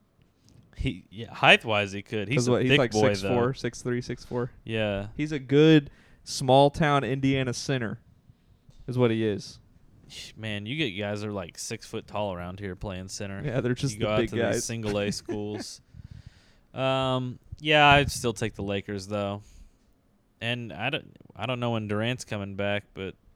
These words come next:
Speaker 1: even if the Nets just had two of those guys,
Speaker 2: Well,
Speaker 1: I'd
Speaker 2: we don't know if
Speaker 1: still
Speaker 2: Harden's coming back. He has his
Speaker 1: Oh.
Speaker 2: hamstring injury that just flared up again.
Speaker 1: I saw that, yeah.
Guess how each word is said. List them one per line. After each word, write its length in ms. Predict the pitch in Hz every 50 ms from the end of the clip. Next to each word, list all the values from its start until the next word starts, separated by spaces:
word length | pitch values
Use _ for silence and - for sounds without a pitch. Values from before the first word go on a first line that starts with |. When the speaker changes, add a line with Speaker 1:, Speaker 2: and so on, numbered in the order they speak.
| _ _ _ _ _ _ _ _ _ _ _ _ _ _
Speaker 1:
even 220 | - 120 135 165 196
if 160 | 175 - -
the 80 | 117
Nets 240 | 104 104 110 117 -
just 220 | - 117 107 - -
had 240 | 104 101 101 -
two 200 | - - 120 131
of 60 | 131 104
those 240 | 101 95 95 92
guys, 320 | - - 98 95 92 92 90
Speaker 2:
Well, 280 | 131 123 120 113 -
Speaker 1:
I'd 140 | - - 123
Speaker 2:
we 80 | 123 135
don't 160 | 151 165 151
know 120 | 139 127
if 60 | 117 101
Speaker 1:
still 60 | -
Speaker 2:
Harden's 300 | 139 160 170 147 127 -
coming 220 | - 113 104 101
back. 340 | 104 101 95 92 - - - - _ _ _ _ _ _ _ _ _ _ _ _ _ _ _ _ _
He 100 | - 135
has 120 | 131 127
his 240 | 127 131 120 117 120
Speaker 1:
Oh. 40 | 131
Speaker 2:
hamstring 420 | 135 135 147 147 - - 143 127
injury 260 | 120 117 117 113 117 113
that 140 | 113 101 107
just 160 | 113 113 -
flared 240 | - 117 117 110 110
up 160 | 107 101 -
again. 300 | 107 101 104 107 110 123 - _ _
Speaker 1:
I 100 | - 110
saw 300 | 104 - - 120 113 113
that, 240 | 104 101 98 98 98
yeah. 420 | 104 107 107 107 101 98 98 98